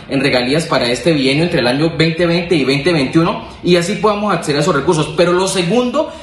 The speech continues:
es que se debe garantizar que los municipios del Magdalena Medio deben ingresar a ese listado de municipios somac.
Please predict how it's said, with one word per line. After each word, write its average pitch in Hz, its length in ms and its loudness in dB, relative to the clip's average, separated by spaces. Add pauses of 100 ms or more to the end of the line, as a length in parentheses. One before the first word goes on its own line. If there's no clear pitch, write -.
(100)
es 175 160 2
que 233 140 -2
se 190 100 0
debe 180 180 0
garantizar 165 520 0
que 220 120 -4
los 208 120 2
municipios 170 480 2
del 214 120 0
Magdalena 143 420 0
Medio 196 240 2
deben 220 400 -2
ingresar 208 420 0
a 190 60 2
ese 170 180 -2
listado 175 480 0 (260)
de 151 120 2
municipios 156 480 2
somac. 131 360 -2